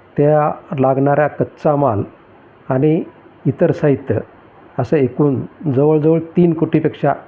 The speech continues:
अधिक किमतीचा मुद्देमाल त्यांनी जप्त केला आहे. लातूर पोलिसाची ही कामगिरी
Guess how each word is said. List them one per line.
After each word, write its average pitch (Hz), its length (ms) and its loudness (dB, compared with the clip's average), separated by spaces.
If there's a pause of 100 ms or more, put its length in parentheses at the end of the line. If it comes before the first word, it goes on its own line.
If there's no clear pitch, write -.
अधिक 139 340 2 (1600)
किमतीचा 147 480 2
मुद्देमाल 139 540 2
त्यांनी 131 300 0
जप्त 123 340 -2
केला 117 180 2
आहे. 98 180 0 (880)
लातूर 117 320 0
पोलिसाची 135 500 0
ही 143 80 4
कामगिरी 135 540 0